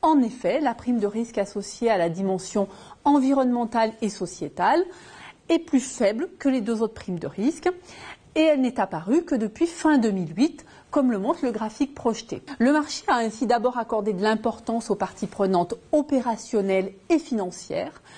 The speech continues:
avant de considérer que les aspects environnementaux et sociétaux devenaient un facteur de risque. Enfin, une autre contribution de notre article a été de montrer un effet taille sur les primes de risque.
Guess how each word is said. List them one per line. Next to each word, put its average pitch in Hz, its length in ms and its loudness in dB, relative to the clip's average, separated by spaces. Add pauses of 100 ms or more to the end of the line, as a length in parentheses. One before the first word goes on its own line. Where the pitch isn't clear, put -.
(600)
avant 233 460 0 (180)
de 202 140 2
considérer 269 640 2
que - 100 -2
les 214 100 2
aspects 208 380 -2
environnementaux 233 920 2 (640)
et 330 260 4 (200)
sociétaux 214 800 0 (160)
devenaient 202 400 0
un 277 120 2
facteur 233 340 -2
de 202 80 -4
risque. - 440 -16
Enfin, 311 480 2 (280)
une 247 160 4
autre 339 160 2
contribution 262 580 0
de 220 60 0
notre 202 300 -6
article 311 580 0
a 202 120 2
été 262 420 -2
de 202 280 0 (200)
montrer 240 720 2
un 220 200 2
effet 226 320 2
taille 190 380 0
sur 254 220 0
les 220 100 0
primes 269 240 2
de 208 80 -2
risque. - 360 -12